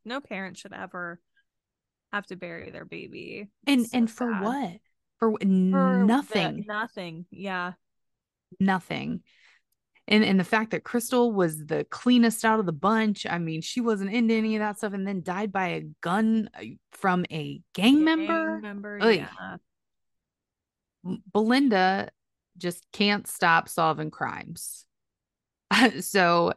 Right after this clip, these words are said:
Speaker 2: she created a Facebook page called Unsolved Murders in Riverside, and she continues to raise awareness of cold cases in her area and hopes to find some sort of information. So she's
Speaker 1: Oh,
Speaker 2: still, like,
Speaker 1: yeah,
Speaker 2: going.
Speaker 1: Belinda.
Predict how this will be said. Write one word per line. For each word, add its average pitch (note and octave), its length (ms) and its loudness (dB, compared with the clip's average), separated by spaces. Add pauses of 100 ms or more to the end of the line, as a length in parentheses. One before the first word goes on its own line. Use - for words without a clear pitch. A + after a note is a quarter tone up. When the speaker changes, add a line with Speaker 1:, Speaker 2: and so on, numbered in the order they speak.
(120)
Speaker 2:
she C4 400 -2
created F3 540 2
a D#3+ 60 -2
Facebook E3 460 -4
page D#3 320 0
called D#3 380 2
Unsolved G3 520 -2
Murders E3 480 -2
in D#3+ 200 -8
Riverside, D3 760 -4 (400)
and F3+ 140 -4
she A3+ 160 -2
continues F#3 540 2
to F3 100 -2
raise E3+ 220 0
awareness D#3+ 480 0
of D3+ 120 -8
cold D#3+ 220 -2
cases F3 440 -4
in F3 120 -2
her F3 120 0
area F#3+ 680 2
and D3 480 -8 (340)
hopes - 380 0
to F3 80 0
find D#3+ 260 0
some D#3+ 160 -6
sort D3+ 240 0
of C3+ 100 -4
information. B2+ 720 -6
So F#3 120 2
she's E4 400 2
Speaker 1:
Oh, G4 60 -10
Speaker 2:
still, E3 280 2
like, C3+ 140 2
Speaker 1:
yeah, - 140 0
Speaker 2:
going. - 280 0
Speaker 1:
Belinda. G#3+ 540 -6